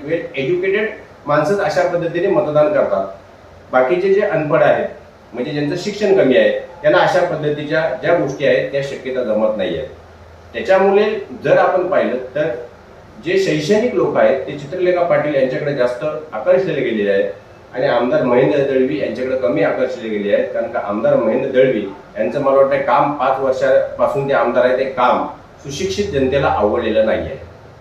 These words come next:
आता हे मी का आमदार महेंद्र दळवीवर टीका करत नाही, हा जनतेचा स्टोपोलचा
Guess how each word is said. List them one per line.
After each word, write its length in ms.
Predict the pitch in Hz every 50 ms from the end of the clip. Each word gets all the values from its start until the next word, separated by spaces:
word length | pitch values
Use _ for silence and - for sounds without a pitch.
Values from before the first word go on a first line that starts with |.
| - - - - - -
आता 180 | - - - 127
हे 400 | - 127 127 135 - - - -
मी 140 | 131 127 131
का 80 | 131 131
आमदार 240 | 131 127 127 131 127
महेंद्र 260 | 123 123 123 120 -
दळवीवर 300 | 120 123 120 123 123 113
टीका 240 | 117 113 123 123 123
करत 180 | 120 123 123 123
नाही, 200 | 135 139 - - - - - - - -
हा 100 | 123 123
जनतेचा 640 | 120 113 - - 226 - 160 156 151 156 - 165 170
स्टोपोलचा 920 | 170 - - 139 139 139 135 135 135 135 131 127 160 165 170 - - -